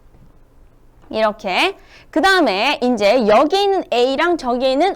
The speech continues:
O가 만날 수도 있어. 그쵸? 그 다음에 이번에는, 어, A랑 또 B랑 만날 수도 있고요.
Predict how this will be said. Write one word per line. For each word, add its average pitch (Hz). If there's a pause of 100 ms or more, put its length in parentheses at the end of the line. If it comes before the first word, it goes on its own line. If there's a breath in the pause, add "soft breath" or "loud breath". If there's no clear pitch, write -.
O가 277
만날 220
수도 370
있어. 180 (720)
그쵸? 190 (600 soft breath)
그 359
다음에 370
이번에는, 254 (220 loud breath)
어, 196 (100)
A랑 294
또 403
B랑 294
만날 240
수도 247
있고요. 214